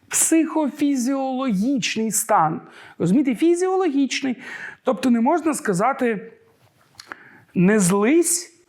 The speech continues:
і ви такі хоп, і вспокоїлись. Ні, тому що все, норадреналін пішов в мозок, і ви вже готові щось гамселити, бити і так далі.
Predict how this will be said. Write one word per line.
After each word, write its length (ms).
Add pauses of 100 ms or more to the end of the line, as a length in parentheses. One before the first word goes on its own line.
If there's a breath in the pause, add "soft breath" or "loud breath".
(180)
і 60
ви 120
такі 280
хоп, 360 (340)
і 80
вспокоїлись. 880 (540 loud breath)
Ні, 180
тому 220
що 120
все, 240
норадреналін 760
пішов 400
в 60
мозок, 640 (240 loud breath)
і 80
ви 120
вже 160
готові 420
щось 220
гамселити, 680
бити 500
і 80
так 180
далі. 200